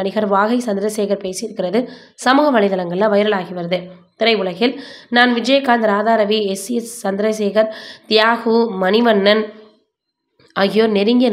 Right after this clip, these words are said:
நண்பர்கள். நானும் விஜயகாந்தும் நடிக்க வாய்ப்பு தெரிய காலத்தில் இருந்தே நல்ல நண்பர்கள். சினிமாவை தாண்டி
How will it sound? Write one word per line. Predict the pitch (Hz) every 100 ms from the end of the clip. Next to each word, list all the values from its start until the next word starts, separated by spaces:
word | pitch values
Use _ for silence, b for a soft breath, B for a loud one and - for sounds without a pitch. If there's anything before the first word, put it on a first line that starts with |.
| 170
நண்பர்கள். | 165 165 180 175 B B B B B -
நானும் | 233 240 277 262 262 -
விஜயகாந்தும் | 220 262 262 233 226
நடிக்க | 202 214 233
வாய்ப்பு | 208 214 226
தெரிய | 214 202
காலத்தில் | 196 185 190 190
இருந்தே | 185 196 196 202
நல்ல | 185 208
நண்பர்கள். | 180 165 165 175 175 B B -
சினிமாவை | - 262 285 262 240
தாண்டி | 196 202